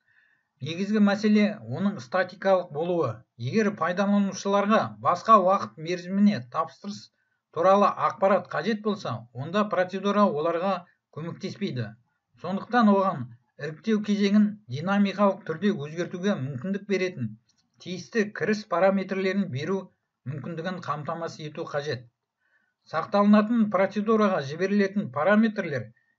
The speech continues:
«Create» процедура нұсқауында бірден оның атауынан кейін үтір арқылы көрсетіледі.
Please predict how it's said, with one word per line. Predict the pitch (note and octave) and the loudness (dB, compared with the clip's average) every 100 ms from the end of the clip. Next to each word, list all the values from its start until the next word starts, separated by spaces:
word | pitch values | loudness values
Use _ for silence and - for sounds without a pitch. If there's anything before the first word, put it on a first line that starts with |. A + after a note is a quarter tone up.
| _ | _
«Create» | - G3 A3+ D#3+ - _ _ _ _ | -2 0 2 0 -8 _ _ _ _
процедура | C3+ E3 G3+ G#3 G#3+ G3 | -6 -4 -4 0 2 2
нұсқауында | D#3 - F3+ F#3+ G3+ G#3+ G3 A#2+ - | 0 -6 -2 0 2 4 2 -2 -10
бірден | - D#3 G#3+ G#3+ D3+ | -10 -2 2 2 0
оның | F#3+ G#3 - D3 | 4 4 4 -2
атауынан | F3 F3+ G3 A3 G#3 | 0 0 4 4 2
кейін | G#3 F3 B2 - _ - | 0 0 -4 -14 _ -12
үтір | D3+ A3+ G3+ | -4 0 0
арқылы | D3+ E3+ E3+ G3+ G3+ | 2 0 2 -2 -2
көрсетіледі. | E3 D#3+ F#3 G3 F3+ C3+ | -6 -6 -8 -4 -2 -2